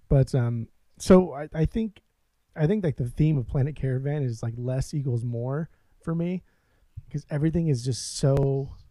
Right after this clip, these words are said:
stripped down and it's so different, but it's slow and it's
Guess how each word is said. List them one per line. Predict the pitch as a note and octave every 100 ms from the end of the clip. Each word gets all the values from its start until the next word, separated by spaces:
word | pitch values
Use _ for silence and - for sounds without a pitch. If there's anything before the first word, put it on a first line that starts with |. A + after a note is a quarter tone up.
| -
stripped | - - - C#3 B2+
down | - C3+ B2 A#2+ B2
and | B2+
it's | B2 -
so | - D3+ C#3+ C#3+ C3+ _ _ -
different, | D3 C#3+ C#3 A#2+ A#2+ _ _ _ _ - - - -
but | B2
it's | B2 -
slow | - - D3 D3+ D3+ D3 D3 -
and | B2+ A#2+
it's | A#2 - - -